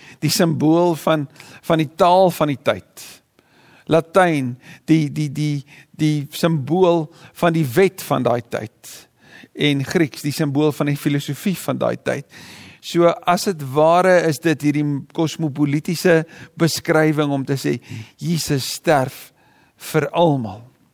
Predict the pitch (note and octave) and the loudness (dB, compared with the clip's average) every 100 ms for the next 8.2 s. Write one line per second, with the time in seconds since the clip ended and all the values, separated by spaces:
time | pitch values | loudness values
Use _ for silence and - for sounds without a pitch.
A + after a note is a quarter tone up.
0 | _ _ _ _ _ _ _ _ _ C#3+ | _ _ _ _ _ _ _ _ _ -8
1 | - D3 D3 C#3+ D3 C#3+ B2+ B2 B2 A#2+ | 0 2 2 -2 -2 0 0 0 0 -4
2 | - - - - C#3 - C#3 B2 C3 B2+ | -14 -20 -20 -6 -4 0 2 2 2 2
3 | A#2 A#2 A#2+ _ _ _ _ - B2 C3+ | 0 -4 -8 _ _ _ _ -2 0 2
4 | C3+ A#2+ G#2+ A#2+ _ _ _ _ _ _ | 0 -4 -8 -16 _ _ _ _ _ _
5 | _ _ _ _ - D#3 D3+ D#3 D3+ C3 | _ _ _ _ -4 -2 2 2 0 4
6 | C#3+ D3+ D3 D3+ B2+ C#3+ C3+ C3+ D3 C3+ | 4 4 4 0 2 4 4 4 2 2
7 | D#3 D3+ B2+ C3+ B2+ C3+ C3 C3 D#3 - | 2 0 0 -4 -2 0 2 2 0 -6
8 | B2 - | -10 -10